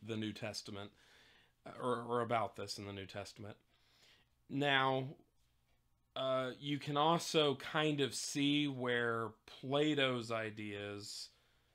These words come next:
translate analogously very well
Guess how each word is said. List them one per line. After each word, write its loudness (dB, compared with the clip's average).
translate 0
analogously -2
very 0
well 0